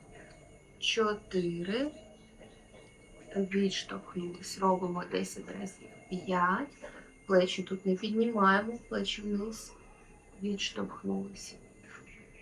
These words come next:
Шість. І ще. Сім. І ніби обіймаємо нашими лопатками грудну клітину спереду. Вісім.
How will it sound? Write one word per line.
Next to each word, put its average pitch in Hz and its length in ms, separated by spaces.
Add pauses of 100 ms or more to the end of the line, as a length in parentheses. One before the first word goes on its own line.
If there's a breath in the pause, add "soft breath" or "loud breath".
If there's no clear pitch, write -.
(180)
Шість. 190 1000 (1400)
І 196 300
ще. - 500 (1400)
Сім. 202 920 (260)
І 240 160
ніби 247 400
обіймаємо 226 1400
нашими 196 460
лопатками 98 640
грудну 104 300
клітину - 420
спереду. - 680
Вісім. 190 640